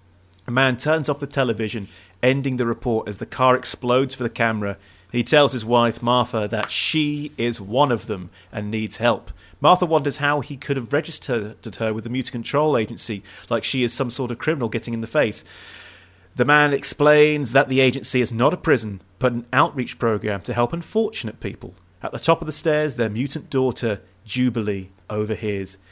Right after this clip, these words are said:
She wonders why this is happening to her, since she used to be a normal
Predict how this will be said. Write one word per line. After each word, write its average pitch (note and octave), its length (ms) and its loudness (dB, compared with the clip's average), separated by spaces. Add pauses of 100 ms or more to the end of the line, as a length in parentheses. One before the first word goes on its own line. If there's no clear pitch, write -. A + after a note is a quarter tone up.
(180)
She - 180 -4
wonders D#3+ 460 4
why D#3 340 2
this D#3 180 -6
is E3 120 -6
happening B2+ 400 -4
to A#2 120 -8
her, G2+ 240 -4 (280)
since - 240 -6
she - 140 -6
used A#2 240 -6
to - 60 -14
be A#2 160 0
a A2+ 40 2
normal A2+ 380 -2